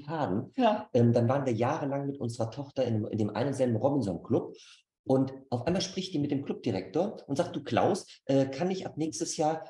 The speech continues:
Speaker 1: hier bei dir anfangen im Club in der Animation?"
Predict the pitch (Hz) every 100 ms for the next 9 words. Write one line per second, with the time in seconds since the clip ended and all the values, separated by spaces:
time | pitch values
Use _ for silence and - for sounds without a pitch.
0 | - 156 147 131 131 147 - 143 - 143
1 | 139 143 143 - _ 135 - 151 175 -
2 | - _ _ _ _ - 143 135 135 127
3 | - 104 85 -